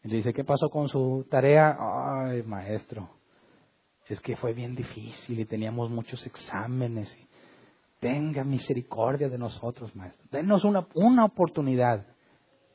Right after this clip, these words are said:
Denos dos días y lo vamos a hacer". Y entonces Sproul le dijo, "Ok,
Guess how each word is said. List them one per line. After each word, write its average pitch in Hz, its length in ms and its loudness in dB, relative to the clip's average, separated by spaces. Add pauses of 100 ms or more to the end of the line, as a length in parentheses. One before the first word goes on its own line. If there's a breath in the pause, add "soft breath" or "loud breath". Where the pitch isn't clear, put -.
(240)
Denos 170 500 6
dos 185 400 10
días 190 320 4
y 151 60 0
lo 135 100 2
vamos 151 260 -4
a 147 40 -4
hacer". 120 280 0 (2250)
Y 117 60 -8
entonces 131 400 -4
Sproul 123 400 2
le 131 100 2
dijo, 123 420 -2 (360)
"Ok, - 180 -8